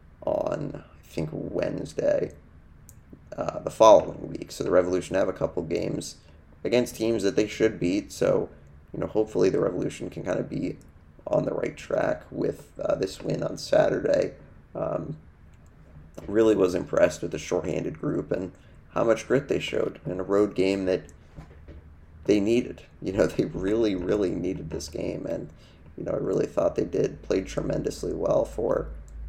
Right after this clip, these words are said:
um, a group, you know, missing Gustavo Bo, missing, uh, Dylan Barrero,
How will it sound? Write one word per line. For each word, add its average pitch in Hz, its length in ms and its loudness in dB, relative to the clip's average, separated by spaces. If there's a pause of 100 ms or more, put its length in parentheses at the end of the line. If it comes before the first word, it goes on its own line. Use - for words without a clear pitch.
(280)
um, - 400 -2 (140)
a 110 80 0
group, 101 320 -2 (100)
you 107 100 -2
know, 95 120 4
missing 95 640 0 (800)
Gustavo 92 540 6
Bo, - 300 4
missing, 95 640 -2 (200)
uh, - 280 -4 (640)
Dylan - 280 2
Barrero, - 580 0